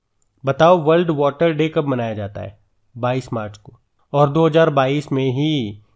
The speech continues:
तीसरे राष्ट्रीय जल पुरस्कार अभी दो हज़ार बीस की घोषणा हुई थी, जिसमें उत्तर प्रदेश टॉप पे रहा था, ये भी याद रखना।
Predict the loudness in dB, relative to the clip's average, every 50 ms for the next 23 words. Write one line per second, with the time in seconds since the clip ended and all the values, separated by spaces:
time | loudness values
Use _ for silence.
0 | _ _ _ 0 2 2 2 2 0 2 4 4 4 4 4 2 2 0 -2 -2
1 | 0 0 0 2 2 0 -2 -2 -2 -4 -4 -4 -4 -6 -6 -4 -2 0 0 0
2 | -2 -2 -4 -6 -4 -4 -4 -4 -4 -4 -6 -4 -4 -6 -6 -6 -6 -8 -8 -6
3 | -6 -8 -6 -4 -4 -4 -4 -2 -4 -6 -6 -6 -8 -10 -10 _ _ _ _ _
4 | -12 -6 -4 -4 -2 0 2 0 0 0 -2 -4 -4 -4 -4 -4 0 0 0 2
5 | 2 -2 -2 -2 -4 -4 -6 _ -4 -2 -2 -2 -4 -10 -10 -8 -8 -10 -10 -10
6 | -10 -10 -10 -8 -10 -8 -8 -8 -8 -8 -10 -12 -14 -16 -16 -16 -16 -16 -18